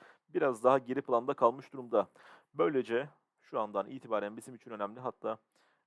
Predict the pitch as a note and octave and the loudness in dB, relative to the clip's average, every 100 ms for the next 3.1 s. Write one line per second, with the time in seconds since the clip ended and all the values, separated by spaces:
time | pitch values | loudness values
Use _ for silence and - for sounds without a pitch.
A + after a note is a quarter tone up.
0 | _ _ _ D3 - C#3+ C3 - D3 A2+ | _ _ _ -14 -4 -2 -2 -4 -10 -8
1 | G#2 B2 - A2 - - A#2 G2+ G2 F#2+ | -6 -8 -6 -8 -8 -8 -4 -2 -2 -4
2 | F#2 F#2 _ _ A#2+ G2 F#2+ G2 G2+ G#2+ | -14 -20 _ _ -12 -10 -12 -16 -20 -12
3 | C3+ | -12